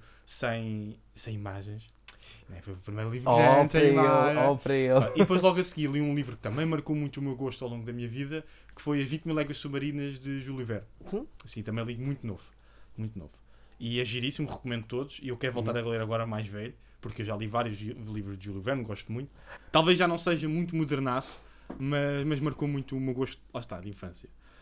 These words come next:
Speaker 1: Depois, filmes. Bom, filmes é mais complicado. Se falarmos em desenhos animados, sem dúvida que estou contigo, Toy Story.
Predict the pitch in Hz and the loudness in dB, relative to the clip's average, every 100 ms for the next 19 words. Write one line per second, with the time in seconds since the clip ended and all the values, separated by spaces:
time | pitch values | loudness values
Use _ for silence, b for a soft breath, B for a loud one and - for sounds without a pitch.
0 | b b 151 - 170 135 95 80 - - | b b -4 2 4 4 0 -8 -16 -14
1 | - - 160 110 90 - 131 117 98 180 | -12 -4 -2 -2 -8 -14 -12 -10 -4 -2
2 | 170 170 160 - 143 120 - 95 - - | -2 -2 -6 -6 -10 -12 -14 -14 -14 -20
3 | - - b b b - 185 196 160 165 | -20 -20 b b b 0 4 4 4 0
4 | 156 147 127 123 135 143 - - - 127 | 0 0 -2 -2 -4 -4 -10 -18 -10 -8
5 | 117 131 127 123 127 120 107 101 110 - | -6 -4 -6 -6 -6 -6 -6 -6 -6 -4
6 | 120 120 | -4 -4